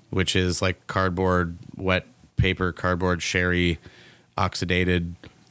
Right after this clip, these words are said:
um, stuff like that. So, um,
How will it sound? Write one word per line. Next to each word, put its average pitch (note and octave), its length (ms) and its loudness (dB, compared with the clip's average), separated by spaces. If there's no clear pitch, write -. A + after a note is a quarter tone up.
um, B1 460 -6
stuff - 240 0
like F2+ 140 -2
that. F#2 260 0
So, A#2 640 4
um, A#2 800 4